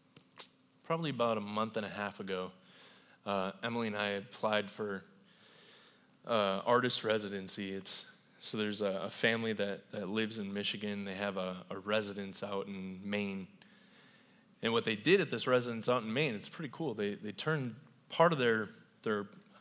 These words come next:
house out there into, like, a twenty-four seven art studio. If you don't know, Emily and I both do art. Emily is a fantastic artist. Follow her on Instagram, Emily Rose Mayo. Come on, do it right now. Do it. I'm just kidding. But seriously.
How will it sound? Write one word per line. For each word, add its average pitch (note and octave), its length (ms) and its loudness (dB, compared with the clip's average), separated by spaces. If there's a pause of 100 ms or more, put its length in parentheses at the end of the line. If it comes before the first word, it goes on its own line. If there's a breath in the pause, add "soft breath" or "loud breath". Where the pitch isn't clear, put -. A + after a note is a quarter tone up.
house D3+ 360 4
out G#2 200 0
there G2+ 160 2
into, G2+ 400 -2
like, G2+ 240 -2
a - 20 -6
twenty-four A2 500 -2
seven G2+ 300 0
art G#2 260 -2
studio. F#2 540 -4 (480 loud breath)
If - 60 -8
you A#2 80 0
don't G#2+ 120 2
know, G2+ 180 0
Emily G2+ 200 -2
and G2+ 80 -2
I G2+ 80 0
both G2 300 -6
do F#2+ 200 -8
art. A2 260 0 (500 loud breath)
Emily G2+ 320 0
is F#2+ 240 -6 (120)
a G2 60 -8
fantastic G#2+ 840 -4
artist. G2+ 420 -8 (420 loud breath)
Follow A2 240 2
her A#2 100 -2
on A2+ 140 -2
Instagram, G2 480 -4 (540 loud breath)
Emily G#2+ 220 0
Rose G#2+ 200 2
Mayo. F#2+ 240 -4 (320)
Come G#2+ 140 -10
on, F#2+ 120 -8 (380)
do G#2 100 -4
it G2 40 -2
right G2 160 4
now. F#2 140 -2 (180)
Do B2 180 -4
it. A2 160 -8
I'm G#2 140 -16
just - 180 -8
kidding. F#2+ 160 -8 (1120 loud breath)
But - 80 -4
seriously. F#2 420 -4